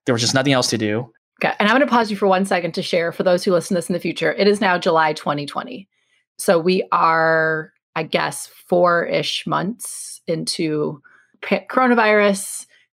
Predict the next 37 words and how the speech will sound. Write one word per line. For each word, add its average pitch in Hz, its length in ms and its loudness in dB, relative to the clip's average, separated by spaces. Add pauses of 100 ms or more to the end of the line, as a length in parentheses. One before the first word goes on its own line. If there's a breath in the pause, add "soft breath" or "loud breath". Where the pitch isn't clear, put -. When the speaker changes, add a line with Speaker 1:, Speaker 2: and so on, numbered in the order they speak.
(160)
Speaker 2:
quarantine, 196 500 2
and 156 80 -4
all 151 160 2
that. - 220 -4
But 190 120 2
go 185 120 4
on. - 260 -2
So 185 100 -2
you've 202 240 2
started 202 240 2
doing 185 160 2
your 165 120 0
own 160 140 0
gardening. 156 540 -4 (300)
Speaker 1:
Yeah. 117 420 2 (340)
So 139 600 2
my 131 260 2
aunt 156 440 2 (160)
did 127 140 2
my 117 120 0
gardening 120 360 0
before, 113 260 0
actually. 110 420 -2
She 123 240 -2
grew 127 300 0
a - 20 0
lot 113 140 0
of 120 180 -2
tomatoes, 143 520 2
different 123 260 -2
types, 120 500 -2
cherry, 123 600 -2
heirloom, 127 500 -2 (340 soft breath)
and 117 100 -10
the 113 40 -6
large 113 260 0
ones. 123 300 0